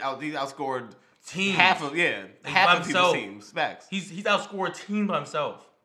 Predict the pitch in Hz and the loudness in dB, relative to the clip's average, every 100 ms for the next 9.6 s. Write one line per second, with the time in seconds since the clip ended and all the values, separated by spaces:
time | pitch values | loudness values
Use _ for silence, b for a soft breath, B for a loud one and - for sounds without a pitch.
0 | - 135 131 - 160 156 156 202 180 156 | -12 -8 -8 -8 -4 -4 -4 -6 -6 -6
1 | 135 131 95 57 - 131 117 101 101 - | -6 -8 -10 -14 -20 -10 -10 -8 -12 -14
2 | _ 139 151 143 190 214 220 156 190 254 | _ -18 -16 -10 -8 -8 -10 -8 -8 -6
3 | 214 170 170 196 208 208 - - 156 185 | -6 -8 -8 -6 -6 -8 -14 -18 -14 -8
4 | 180 190 180 160 147 151 151 139 135 139 | -6 -4 -6 -8 -8 -6 -4 -6 -8 -10
5 | 120 113 104 - _ _ _ _ _ _ | -8 -10 -10 -16 _ _ _ _ _ _
6 | _ _ - 135 135 135 151 143 143 131 | _ _ -8 -2 -2 -4 -12 -12 -12 -12
7 | 127 120 _ _ 127 135 139 147 143 135 | -10 -12 _ _ -2 0 -2 -8 -10 -10
8 | 131 135 139 185 202 165 180 170 175 151 | -10 -10 -8 -6 -6 -6 -10 -10 -12 -10
9 | 160 156 160 160 156 151 | -10 -8 -10 -6 -8 -8